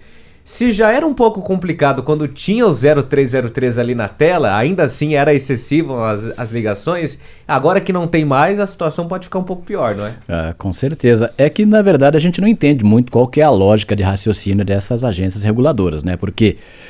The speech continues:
Speaker 2: o, o argumento que foi utilizado, que é que as empresas que fazem essas ligações estariam sendo esti-, estigmatizadas por ligações, isso é um absurdo, porque você tem o direito de não atender uma ligação telefônica que você não, não, não tenha conhecimento.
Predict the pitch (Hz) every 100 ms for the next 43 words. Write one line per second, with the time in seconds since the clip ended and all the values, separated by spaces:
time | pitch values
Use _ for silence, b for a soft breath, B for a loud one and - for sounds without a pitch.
0 | B B - 117 101 87 101 117 143 131
1 | 110 135 - 95 - 95 - 98 87 95
2 | 98 92 - 95 95 - 92 90 104 -
3 | 107 107 90 - - 113 110 95 95 -
4 | 92 98 95 - 90 85 90 98 92 95
5 | 95 98 - 123 123 117 - 135 113 104
6 | 101 90 104 131 101 85 - 87 90 90
7 | 82 95 98 90 - b b b b -
8 | 359 359 - 143 135 - - - 85 95
9 | 127 233 311 - 233 143 127 110 101 82
10 | 69 - - - 80 90 127 117 104 92
11 | 120 107 87 90 87 95 90 80 - 95
12 | 87 - 85 85 90 85 78 90 85 78
13 | - - 90 85 92 90 90 - 85 67